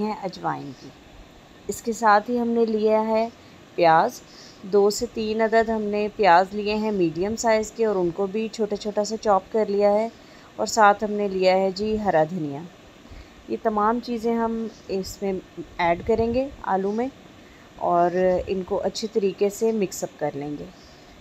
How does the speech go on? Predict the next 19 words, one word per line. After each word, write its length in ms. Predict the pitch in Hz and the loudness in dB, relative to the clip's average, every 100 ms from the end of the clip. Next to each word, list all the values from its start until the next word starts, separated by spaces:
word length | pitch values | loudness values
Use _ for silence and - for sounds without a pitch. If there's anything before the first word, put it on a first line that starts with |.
| - | -8
मिक्सअप 320 | 202 - 240 - | -6 -2 0 4
करने 260 | 240 240 | 2 4
के 120 | 240 | 2
बाद 280 | 240 233 233 | 4 6 6
ये 100 | 233 | 4
बड़ा 180 | 214 208 | 4 6
अच्छा 280 | 208 - 233 | 4 2 -6
सा 160 | 226 226 | -4 0
better 300 | 180 165 202 | 0 0 0
बन 240 | 226 220 | 0 0
जाएगा 340 | 214 240 247 247 | 2 0 0 -4
हमारा, 460 | 233 233 214 220 220 - - - - - | -2 0 2 0 -4 -18 -20 -20 -20 -2
और 180 | 202 202 | 2 2
फिर 400 | - 214 214 208 - | 2 0 2 0 -4
हम 260 | 196 202 208 214 - 185 | -4 -4 -6 -12 -10 -4
दूसरी 340 | 214 - 226 | -4 -2 -2
तरफ 440 | 220 214 214 214 185 | 2 4 4 2 0
ready 280 | 190 185 | 0 0
करेंगे 580 | 208 220 196 202 202 233 | 0 2 2 -2 -2 -2